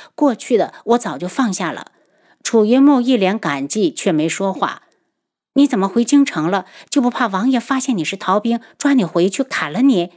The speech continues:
楚清瑶觉得他胆子太大了。“我根本没想和你来相认，这样就不会有人知道我是谁。我这次回京就是想看看你过得好不好，正巧遇上了宇文景睿，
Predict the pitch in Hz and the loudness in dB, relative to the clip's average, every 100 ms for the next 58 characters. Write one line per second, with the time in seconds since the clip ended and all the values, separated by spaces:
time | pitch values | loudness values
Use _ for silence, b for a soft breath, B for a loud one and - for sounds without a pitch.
0 | b b b - 180 160 196 185 160 180 | b b b -6 -2 0 0 0 0 -4
1 | - 175 208 - - 208 202 - 143 262 | 0 0 0 -2 -4 -8 -6 -8 -8 -10
2 | 180 - 240 175 - 262 185 110 71 _ | -12 -6 -6 -6 -6 -6 -6 -12 -18 _
3 | _ _ _ _ _ _ 170 156 151 214 | _ _ _ _ _ _ 0 0 2 0
4 | 190 135 156 175 143 - - 160 117 127 | 0 -4 -6 -6 -6 -8 -6 -6 -6 -8
5 | 156 165 175 143 98 B B B 214 175 | -6 -4 -4 -6 -8 B B B 0 0
6 | 147 160 196 165 202 226 165 113 156 160 | -2 -2 -2 0 0 2 0 -2 -6 -4
7 | 202 175 110 101 - 160 - - _ B | -2 -4 -6 -8 -6 -6 -8 -14 _ B
8 | B 185 175 214 170 156 170 175 190 196 | B 0 2 0 0 -4 -2 -2 -2 -4
9 | - - 180 160 151 117 131 - 156 143 | -6 -2 -2 -2 -6 -6 -6 -6 -6 -8
10 | 127 131 226 160 - - 110 180 - 90 | -12 -4 -2 -2 -4 -8 -4 -4 -4 -8
11 | - B B 302 220 185 135 131 220 196 | -10 B B 2 2 -2 -6 -4 0 0
12 | - 170 151 139 156 190 233 147 123 190 | 0 -2 -2 -4 0 2 2 -2 0 -2
13 | 156 | -2